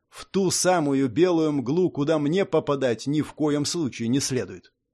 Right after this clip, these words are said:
Сознание по-прежнему плывет под разрушительным действием наложенных стихиями дебафов. Не могу сосредоточиться. Мысли рвутся гнилой соломой, движения заторможены.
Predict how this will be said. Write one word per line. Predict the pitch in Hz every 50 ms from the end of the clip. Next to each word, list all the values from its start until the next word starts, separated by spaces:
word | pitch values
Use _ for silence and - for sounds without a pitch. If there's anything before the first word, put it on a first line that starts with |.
| _ _ _ _ _
Сознание | - - - - 156 151 120 123 160 175 180 180 175 165 160 147
по-прежнему | 139 - 143 143 143 - 165 185 180 131 151 156 156 151 147
плывет | - - 127 143 143 135 135 170 175 170 160 -
под | - 143 139 143
разрушительным | 151 151 120 139 165 - - 208 208 - 196 196 190 196 196 190 143
действием | 117 156 170 170 170 - 160 170 170 170 156
наложенных | 147 139 139 139 147 139 117 143 143 143 139 -
стихиями | - - 156 135 - - 127 123 120 117 120 113
дебафов. | 120 127 113 110 98 87 - 87 78 - - _ _ _ _ _ _ -
Не | 131 139 147 151
могу | 147 143 143 139 123 117 147 165 151
сосредоточиться. | - 170 170 - - 151 143 135 131 143 135 - 120 104 - 107 101 - - 85 73 58 - _ _ _
Мысли | 123 143 151 165 170 147 - 131 131
рвутся | 131 127 127 127 143 160 147 - - 151
гнилой | 131 117 147 151 147 151 151 135
соломой, | - 156 156 160 165 147 123 110 104 92 - - _
движения | 123 110 117 143 135 101 131 131 120 117 117 113 107 - -
заторможены. | 135 110 151 143 - 139 131 131 120 107 92 85 76 69 67